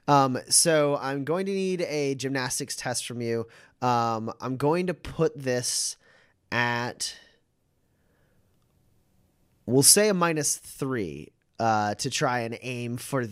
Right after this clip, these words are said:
specifically that balcony along the, the cliff's edge. It's not like a sheer cliff edge. There's, like, some, like, jagged, like, outcroppings you have to avoid, like, that kind of thing. Um, so it's pretty hard.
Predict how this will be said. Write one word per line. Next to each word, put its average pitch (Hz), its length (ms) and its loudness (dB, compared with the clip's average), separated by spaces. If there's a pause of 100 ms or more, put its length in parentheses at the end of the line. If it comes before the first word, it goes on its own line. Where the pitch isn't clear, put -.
specifically 147 800 2
that 120 240 0
balcony 113 420 -4
along 117 560 -2
the, 113 480 -2
the 107 80 -6
cliff's 113 280 -4
edge. 101 200 -4
It's 113 140 -8
not 139 140 0
like 135 160 0
a 127 80 -2
sheer 131 580 -4 (400)
cliff 147 240 4
edge. 143 360 2
There's, 120 180 -4
like, 107 180 -4
some, 113 400 -4
like, 107 320 -4 (300)
jagged, 113 380 4
like, 107 280 -2 (100)
outcroppings 135 680 2
you 117 80 -2
have 95 80 -8
to 98 120 -6
avoid, 160 640 2
like, 98 180 -8
that 113 180 -4
kind 113 180 -4
of 110 60 -10
thing. 107 400 -4 (440)
Um, 104 480 2
so 120 180 -2
it's 107 120 -4
pretty 190 260 2
hard. 90 420 -8